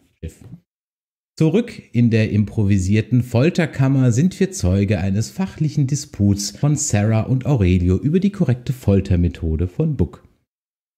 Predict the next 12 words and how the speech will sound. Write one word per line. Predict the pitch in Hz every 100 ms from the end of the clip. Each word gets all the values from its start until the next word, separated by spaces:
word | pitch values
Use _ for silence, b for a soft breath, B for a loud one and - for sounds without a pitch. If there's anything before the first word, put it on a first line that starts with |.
| _ 95
Man | 98 -
entscheidet | 98 95 90 90 117 117
sich | - 110 -
für | 95
stumpfe | 87 - 110 104 92
Gewaltanwendung, | 90 98 131 107 117 107 113 110 113 110
ein | 123 143 123
echter | 98 - 90
Folterklassiker | 87 95 104 95 - 92 95 98 - 95 87
jenseits | - 98 98 80 90 90 -
aller | 80 85 85
Galaxien, | 101 110 - 196 226